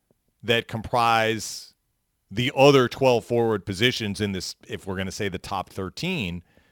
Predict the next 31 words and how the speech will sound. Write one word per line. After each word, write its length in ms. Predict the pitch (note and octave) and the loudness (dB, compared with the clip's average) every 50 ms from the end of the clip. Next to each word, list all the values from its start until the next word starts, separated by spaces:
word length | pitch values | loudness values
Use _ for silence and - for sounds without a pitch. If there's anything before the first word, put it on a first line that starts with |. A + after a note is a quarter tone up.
| _ _ _ _ _ _ - | _ _ _ _ _ _ 2
they've 220 | G#2 C3 D3+ C#3 | 4 6 6 8
also 320 | D#3+ G#3+ B3+ A#3+ - C#3+ | 8 8 6 6 2 0
shown 300 | A2 - - G2+ F2+ F2 | -2 0 -2 -4 -4 -4
that 120 | E2+ E2+ D#2 | -6 -8 -8
they 100 | F2 E2+ | -8 -10
contribute. 540 | - - D#2+ - - E2 D2 C#2 B1+ - _ _ _ _ _ _ _ | -8 -10 -12 -10 -10 -12 -12 -14 -18 -20 _ _ _ _ _ _ _
We 100 | - E2+ | -16 -12
just 200 | D#2 E2 F#2 - | -6 -6 -4 -2
talked 200 | - G2 - F#2+ | 0 0 0 0
about 180 | - A#2 A#2 A#2+ | 0 0 0 0
Yanni 260 | A#2+ B2 C3 C#3+ D#3 | 2 2 0 2 2
Gourde 280 | D#3 F#3+ G#3+ G#3+ G3+ D#3+ | 6 6 6 6 4 0
contributing. 560 | - D#3 - - A#2 G2+ F2+ E2+ D2 C#2 - _ _ _ _ _ _ _ _ _ _ _ _ - | -2 -6 -4 -2 -2 -2 -2 -4 -6 -8 -16 _ _ _ _ _ _ _ _ _ _ _ _ -12
Pat 200 | - F2 F2 G2 | -8 -4 -2 0
Maroon 400 | G#2 A2 B2 D#3+ F#3 F#3 E3 C3+ | 2 4 4 6 6 4 2 2
won 120 | A2 G#2+ G2 | 0 -2 -2
Stanley 400 | - - - A2+ A#2 A#2+ B2 - | -2 -2 -2 -2 0 0 -2 2
Cup. 400 | - F3 F#3+ E3 - _ _ _ _ _ _ _ _ _ _ _ _ _ _ _ _ _ _ _ _ _ _ _ - | 4 4 4 4 2 _ _ _ _ _ _ _ _ _ _ _ _ _ _ _ _ _ _ _ _ _ _ _ -8
Paquette 380 | - G#2 G#2 - - D3 F3+ F3+ | -4 -4 -2 0 2 2 2 4
was 100 | F3+ D3 | 2 2
a 60 | C#3+ | 2
guy 180 | C3+ C3+ B2 A#2 | 4 4 4 4
we 140 | A2+ G#2+ | 4 2
talked 320 | - - F#2+ F2+ E2+ - - | 0 0 -2 -2 -2 -6 -8
about. 260 | F2 D#2+ D2 D2 - _ | -10 -10 -10 -10 -14 _
He's 400 | _ - - G#2+ G#2+ A2+ G#2+ F2 | _ -12 -6 -4 -2 -2 -2 -2
given 260 | F2 A#2+ A#2+ A#2+ A#2 | -2 -2 0 0 0
the 80 | A2+ G2+ | -2 0
Lightning 680 | G#2 A2 A#2 A#2 A2 A2 G#2+ G#2 G2+ F2+ F2 F2+ F#2 | 0 0 0 2 2 2 0 0 0 -4 -8 -8 -6
really 400 | G#2 B2+ C#3+ D3+ D3 C3 A#2+ G#2+ | -2 2 2 4 4 4 4 2
valuable 880 | F#2+ E2+ G2+ G2 A2 B2 C3 B2+ A#2 A2 G2 G#2+ G#2 G2+ G2+ G2 F#2+ | 0 -2 0 2 2 4 4 2 2 2 2 2 2 4 2 0 -2